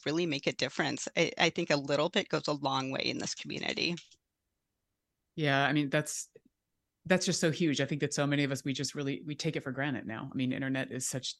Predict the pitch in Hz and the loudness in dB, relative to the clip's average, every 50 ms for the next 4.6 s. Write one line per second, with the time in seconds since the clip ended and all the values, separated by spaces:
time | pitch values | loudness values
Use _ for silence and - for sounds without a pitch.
0 | _ 156 - - - 151 - - - 127 131 127 - - 143 143 123 - 78 76 | _ -6 -6 -4 -4 -4 -6 -6 -6 -8 -8 -8 -6 -8 -6 -6 -6 -8 -8 -8
1 | - 107 104 127 127 _ _ 127 - - - - - - _ _ _ 139 131 127 | -6 -4 -4 -4 -6 _ _ -4 -2 -2 -2 -2 -6 -8 _ _ _ -4 -4 -2
2 | 127 127 - _ _ - 131 131 _ - 131 - - - 143 - 127 - 120 127 | -4 -4 -8 _ _ -8 -8 -6 _ -8 -6 -2 0 0 0 0 -2 -4 -4 -4
3 | 131 - - 98 - - - - - - - - - - - 269 240 - - - | -4 -4 -8 -8 -8 -6 -4 -2 0 0 6 6 4 6 10 8 8 8 8 -4
4 | - - - 170 165 156 160 156 139 139 - - | -6 -6 2 4 6 8 8 6 6 4 2 0